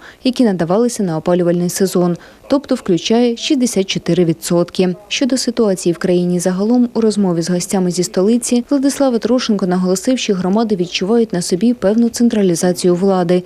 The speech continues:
і побоюються, що в наших умовах це може вийти за рамки воєнного стану.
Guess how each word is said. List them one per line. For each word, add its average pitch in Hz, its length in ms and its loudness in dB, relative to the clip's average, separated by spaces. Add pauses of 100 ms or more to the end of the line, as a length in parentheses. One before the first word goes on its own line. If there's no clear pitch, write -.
і 285 60 2
побоюються, 220 640 0
що 185 160 -2
в 190 40 0
наших 185 380 0
умовах 233 500 0
це 311 140 0
може 240 220 2
вийти 233 360 2
за 220 140 0
рамки 185 360 0
воєнного 170 540 0
стану. 175 580 -2